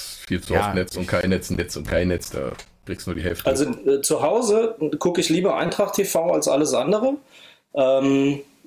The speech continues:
Speaker 3: aber das Problem wird tatsächlich sein, wie gerade gesagt, das wird nicht stabil genug sein.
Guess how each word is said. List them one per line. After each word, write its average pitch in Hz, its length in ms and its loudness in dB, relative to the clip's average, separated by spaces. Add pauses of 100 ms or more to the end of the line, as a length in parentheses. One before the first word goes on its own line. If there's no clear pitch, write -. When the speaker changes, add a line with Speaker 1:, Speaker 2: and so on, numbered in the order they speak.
(160)
Speaker 3:
aber 123 920 2 (160)
das - 240 -2
Problem 131 380 2
wird - 340 -2
tatsächlich 127 480 0
sein, 117 320 0
wie 110 340 2
gerade 107 320 0
gesagt, 107 520 -2 (120)
das - 400 -4
wird - 180 -2
nicht 110 120 0
stabil 110 340 -2
genug 110 240 -2
sein. 95 340 -2